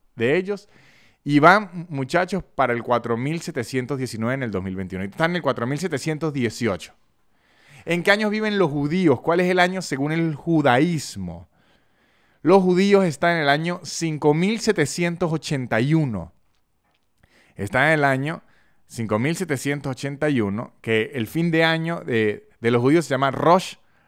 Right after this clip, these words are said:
Hashanah o Hashanah. Y el fin de año de ellos es el seis de septiembre. O sea, el seis de septiembre es que se renueva el año cada vez. Y es cinco mil setecientos ochenta y uno, ¿desde cuándo? ¿Desde dónde?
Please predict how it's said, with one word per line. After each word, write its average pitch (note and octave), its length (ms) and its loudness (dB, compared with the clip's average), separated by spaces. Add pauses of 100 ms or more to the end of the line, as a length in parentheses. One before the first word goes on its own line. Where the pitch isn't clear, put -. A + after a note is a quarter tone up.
(120)
Hashanah B2+ 800 -2
o A2+ 100 -4
Hashanah. A#2+ 640 -2 (840)
Y A#3 180 6
el F3 140 8
fin A3 320 -2
de G#3 140 8
año E3 340 4
de D#3 180 6
ellos E3 220 0
es D#3 200 2
el D3+ 60 -2
seis D#3+ 300 0
de D#3+ 80 0
septiembre. B2 460 -2
O - 20 -4
sea, C#3 160 -6
el B2+ 100 -4
seis F#3+ 240 2
de G3+ 140 2
septiembre D#3+ 600 -4
es C#3 140 -4
que D3 140 -10
se C#3+ 120 -4
renueva A#2 600 -4
el G2+ 160 -4
año G2+ 320 -4
cada A2 180 2
vez. G#2+ 260 -2 (400)
Y E3 260 0
es A3 300 0 (360)
cinco G3 480 0
mil F#3 220 -2
setecientos F3+ 1040 -4
ochenta D3+ 340 -4
y C#3 100 4
uno, F3 260 0
¿desde C#3 540 2
cuándo? C#3 680 0
¿Desde B2+ 480 0
dónde? B2+ 920 -4